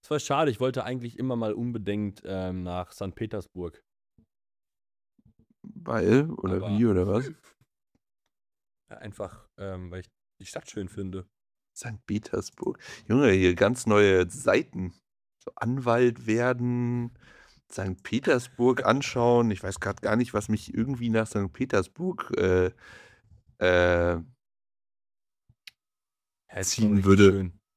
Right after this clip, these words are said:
Speaker 1: Also, so was ich so zumindest, äh, ich mein, i-, natürlich kenn ich halt durch auch viele Erzählungen von so familiärer Bekanntenseite, dass Sankt Petersburg total schön ist.
Speaker 2: Ja, glaub ich, ich hab's mal gegoogelt. Sieht schon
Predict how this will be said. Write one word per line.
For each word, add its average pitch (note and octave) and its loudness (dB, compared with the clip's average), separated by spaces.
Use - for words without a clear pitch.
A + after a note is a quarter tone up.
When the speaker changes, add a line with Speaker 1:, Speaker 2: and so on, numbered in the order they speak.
Speaker 1:
Also, F2+ -10
so F#2 -10
was F#2 -8
ich - -18
so F#2 -14
zumindest, F2 -10
äh, A2 -10
ich - -12
mein, A2+ -2
i-, C#2 -14
natürlich A2 -6
kenn G#2+ -2
ich G2+ -4
halt F#2+ -4
durch F2+ -6
auch - -10
viele G#2 -2
Erzählungen G2 0
von F2 -4
so F#2+ -6
familiärer G2 0
Bekanntenseite, G2 -2
dass G2 -6
Sankt F#2+ -2
Petersburg F#2+ -4
total F#2 -6
schön G2 -4
ist. - -12
Speaker 2:
Ja, B2 -8
glaub G#2+ 0
ich, - -6
ich F#2+ -2
hab's G2 2
mal G2+ 2
gegoogelt. G2+ 0
Sieht - -6
schon B2 0